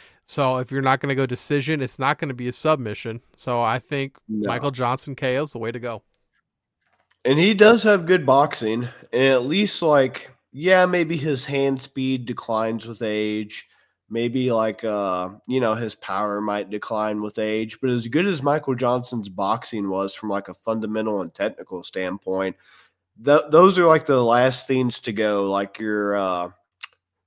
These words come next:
Speaker 2: like, your, your technique is, like, the last thing to go. Sure, your athleticism goes fast. It goes first. Your power maybe goes, but, like, just your knowledge, your skill,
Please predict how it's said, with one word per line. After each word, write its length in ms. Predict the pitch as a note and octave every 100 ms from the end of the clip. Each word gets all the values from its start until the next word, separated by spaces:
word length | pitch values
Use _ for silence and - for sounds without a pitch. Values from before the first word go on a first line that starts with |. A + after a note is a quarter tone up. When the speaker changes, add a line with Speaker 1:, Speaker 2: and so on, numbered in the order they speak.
| _
Speaker 2:
like, 260 | A#2 A#2+
your, 200 | C3+ B2+
your 140 | A#2 B2
technique 580 | B2+ E3+ C3 C#3 C3+ B2+
is, 160 | B2
like, 220 | A2 G#2+ -
the 80 |
last 360 | G#2+ G#2+ G#2 -
thing 200 | A2 G2+
to 80 | F#2+
go. 260 | F#2 E2 E2+
Sure, 280 | - F3 F3+
your 180 | D#3+
athleticism 760 | C#3+ B2 B2+ C3 B2+ C#3 C3 C3
goes 280 | A#2+ A#2+ -
fast. 600 | A2 G#2 G2+ G#2 - - _ _ _ _
It 120 | G#2+
goes 260 | G#2 A2+ A2
first. 640 | - G#2+ G2+ G2+ - - - _ _
Your 100 | -
power 420 | G#2+ B2+ A#2 A2+ A2+
maybe 360 | A2+ A2 A2
goes, 580 | G2+ G2+ G2 F#2+ G2 -
but, 140 | A2 G#2
like, 280 | G2+ G2+ G2+
just 260 | C#3 C3
your 120 | C#3+
knowledge, 600 | A2+ G2+ G#2 G#2+ A2+ G#2+ G2
your 140 | F#2+
skill, 720 | - - - A2 G#2+ G#2 G#2